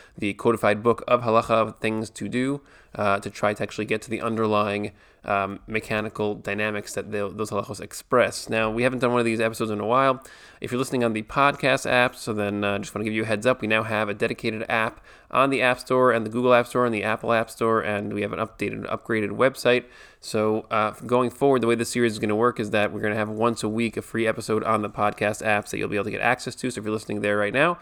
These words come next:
so enjoy this episode. But that, and this, this will be now scheduled once a week, and the rest of the daily episodes are gonna be appearing only on the website and only on the apps, uh, that are dedicated there. So that's for premium subscribers only. So you're welcome to join us there.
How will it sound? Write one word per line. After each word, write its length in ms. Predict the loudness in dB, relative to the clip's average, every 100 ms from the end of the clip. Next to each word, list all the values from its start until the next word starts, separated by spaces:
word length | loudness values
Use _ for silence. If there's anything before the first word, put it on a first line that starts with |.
| -12 -20 -8
so 320 | 0 2 2
enjoy 400 | -2 -4 0 0
this 160 | 0
episode. 480 | -4 -4 0 0 0 -4 -20 _
But 380 | 0 2 2 -2
that, 180 | -4 -4
and 100 | -4
this, 120 | -6
this 220 | -2 -4
will 80 | -2
be 100 | 0
now 160 | 2 0
scheduled 440 | 2 0 0 -2
once 280 | 0 0 0
a 60 | -2
week, 340 | -2 -2 -6
and 240 | -4 -4 -4
the 240 | -10 -10 -2
rest 300 | 0 0 -2
of 60 |
the 100 | -4
daily 420 | -2 4 4 4 0
episodes 380 | -2 0 0
are 60 | 0
gonna 160 | 0 -2
be 100 | -2
appearing 280 | -2 -4 -2
only 340 | -2 0 -2
on 320 | 0 0 0
the 80 | 0
website 480 | -2 -2 0 0 -2 -10 -18 -8
and 120 | -2
only 260 | 0 -2 0
on 300 | 2 2 0
the 140 | -2
apps, 480 | 2 4 2 -2 -10 -4
uh, 220 | -2 0
that 140 | -2
are 60 | -2
dedicated 440 | 0 -2 -2 -2
there. 140 | 0 0
So 140 | -2
that's 160 | -4 -2
for 120 | -6
premium 340 | -4 -2 -2
subscribers 460 | -4 -8 -2 -2 0
only. 260 | -2 -2 -2
So 140 | -4
you're 100 | -4
welcome 300 | -2 -2 -4
to 80 | -6
join 340 | -4 -2 0
us 160 | -4 -2
there. 260 | 0 0